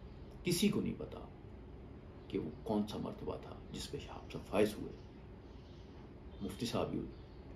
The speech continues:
अल्लाह के बंदों को अल्लाह के ज़ीरो ज़ीरो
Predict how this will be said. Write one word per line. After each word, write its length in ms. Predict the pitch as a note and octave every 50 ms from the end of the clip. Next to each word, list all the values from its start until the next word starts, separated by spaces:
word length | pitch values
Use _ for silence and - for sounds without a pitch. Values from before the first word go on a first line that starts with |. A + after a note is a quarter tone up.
| - - - - - - - - - - - - - - -
अल्लाह 240 | F#2+ G2+ G2+ F#2 -
के 120 | - -
बंदों 540 | - - - - - - - F#2+ G2 - G2+
को 220 | F#2 - - - - - - - - - - - - - - - - - - -
अल्लाह 220 | A2+ B2+ A#2+ G#2+
के 100 | - -
ज़ीरो 380 | F2 E2+ F#2+ G2+ G2+ F#2+ F2+ -
ज़ीरो 240 | - - - - -